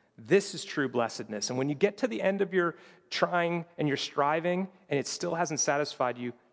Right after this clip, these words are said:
take a look at what God is offering. He's saying, "This is the blessed life. This is where shalom peace is. This is where kingdom happiness is." And he's gonna work this in you. And he says this, though.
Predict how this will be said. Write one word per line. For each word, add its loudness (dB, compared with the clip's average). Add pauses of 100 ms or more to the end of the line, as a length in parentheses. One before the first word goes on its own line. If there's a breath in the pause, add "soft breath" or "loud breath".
take -6
a 0
look 0
at -4
what -2
God 0
is -8
offering. -10 (240)
He's 0
saying, 0
"This 2
is -6
the 2
blessed -2
life. -6 (160 soft breath)
This 2
is -6
where 2
shalom 0
peace -6
is. -10 (160 loud breath)
This 4
is -6
where 2
kingdom 0
happiness -4
is." -8 (480 soft breath)
And -2
he's -2
gonna 4
work 0
this -2
in 2
you. -4 (1300 soft breath)
And -2
he 2
says 0
this, 2
though. -4